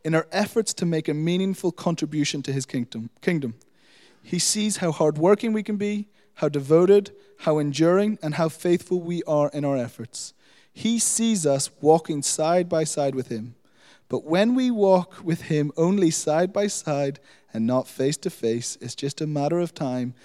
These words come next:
before we turn ourselves back to back with Jesus." And I know what that's like. I know what it's like working in that charity, in my own personal faith, to, to, "Oh, but I'm so on fire for you, God. I've done this, this, this, this, this." And it's just become a duty. It's become obedience. There's no love. There's no time with Jesus.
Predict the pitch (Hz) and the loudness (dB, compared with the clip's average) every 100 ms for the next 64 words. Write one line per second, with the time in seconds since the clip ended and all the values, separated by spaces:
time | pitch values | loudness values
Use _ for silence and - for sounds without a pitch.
0 | - - 117 - 123 117 - 143 143 147 | -20 -16 -8 -4 -2 -2 -2 -4 -2 -4
1 | - 120 117 - 120 117 - - 107 107 | -4 -6 -6 -8 -8 -8 -12 -14 -10 -10
2 | - - 135 117 123 127 - - _ _ | -10 -20 -16 -14 -14 -16 -20 -20 _ _
3 | _ 175 196 208 202 190 175 165 147 160 | _ 0 2 6 6 6 4 2 -2 -2
4 | 170 - _ - - _ 170 175 175 180 | -4 -6 _ -20 -20 _ 0 4 8 8
5 | 175 170 160 156 160 160 156 151 151 139 | 6 4 2 4 2 2 -2 0 0 0
6 | - 175 156 160 147 131 151 147 156 151 | 0 4 4 4 4 2 4 4 4 4
7 | 151 143 143 139 - - 156 147 - _ | 2 2 -2 -4 -4 -2 0 0 -4 _
8 | - - _ - 143 127 - 143 - - | -20 -20 _ -4 0 0 -2 -8 -8 -10
9 | - - - 165 - - 175 160 - 160 | -10 -12 -14 -8 -4 -2 0 0 2 2
10 | 151 147 143 151 143 185 180 180 190 170 | 2 2 2 2 2 0 0 0 0 0
11 | 170 - 156 180 165 - - - _ _ | 0 -2 0 0 0 -4 -20 -20 _ _
12 | 165 175 202 - 160 127 120 139 175 131 | -6 -4 -6 -6 -4 -4 0 -2 -2 -6
13 | - 151 165 135 123 127 165 160 123 - | -8 -8 -2 -2 0 -2 -2 -4 -6 -10
14 | - - 220 156 139 143 175 147 143 185 | -12 -2 0 2 2 2 0 -4 -6 -6
15 | - - 151 143 127 123 120 123 - | -8 -6 -4 -4 -6 -6 -8 -8 -12